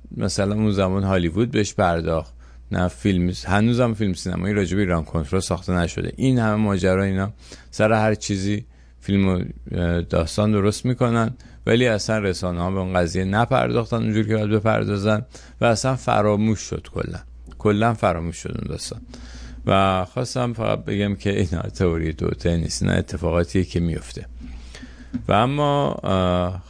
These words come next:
خبر دیگه، یه دو تا خبر نسبتاً بد هست. یکیش اینه که تغییر اقلیم دریای خزر یا دریای کاسپیان،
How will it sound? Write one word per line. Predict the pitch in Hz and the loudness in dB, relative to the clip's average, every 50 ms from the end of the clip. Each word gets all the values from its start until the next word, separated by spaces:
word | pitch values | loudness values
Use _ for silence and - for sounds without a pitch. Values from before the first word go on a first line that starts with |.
| - | 0
خبر | - 98 92 92 107 113 | 2 2 4 4 4 2
دیگه، | 123 131 123 110 104 98 98 101 110 113 117 113 - | 2 0 0 0 -2 -2 0 2 2 2 2 0 0
یه | - 104 101 101 - - - - - - - - - - - - - | 0 0 0 -2 -4 -8 -18 -20 -20 -20 -20 -20 -20 -20 -20 -10 -6
دو | - 101 | -4 -2
تا | 85 98 92 | -2 -2 -4
خبر | - - 92 87 82 82 80 85 87 87 - - - | -2 -2 0 0 0 0 0 -2 -2 -4 -6 -10 -12
نسبتاً | - - - - 78 - 85 82 | -10 -8 -6 -4 -4 -4 -4 -4
بد | 80 80 85 90 104 107 - | -2 0 2 2 2 2 0
هست. | 117 117 113 110 - - - - - - - - - - - - - | 0 0 0 0 -4 -10 -14 -16 -18 -18 -18 -16 -16 -16 -8 -2 0
یکیش | 107 110 120 127 113 113 | 2 2 2 0 0 -2
اینه | 113 110 110 110 110 107 | -2 0 0 2 0 0
که | 101 - 110 104 104 101 101 95 - - | 0 0 2 2 2 2 2 0 -4 -6
تغییر | - 95 90 87 82 80 90 95 98 | -2 2 2 2 2 2 2 2 2
اقلیم | 98 98 98 90 85 85 90 87 87 90 92 92 92 90 | 2 2 2 0 0 0 0 0 0 0 0 0 -2 -2
دریای | 87 85 85 82 82 85 85 87 87 87 | 0 0 0 0 0 0 0 0 0 -2
خزر | 80 - 90 82 82 85 85 85 85 | -2 -2 -4 -2 -2 0 0 0 2
یا | 85 85 | 0 0
دریای | 82 82 80 82 87 | 0 0 0 0 0
کاسپیان، | - - - 85 - - - 87 85 95 98 104 113 120 | 0 0 0 0 0 -2 -2 0 2 2 2 2 0 0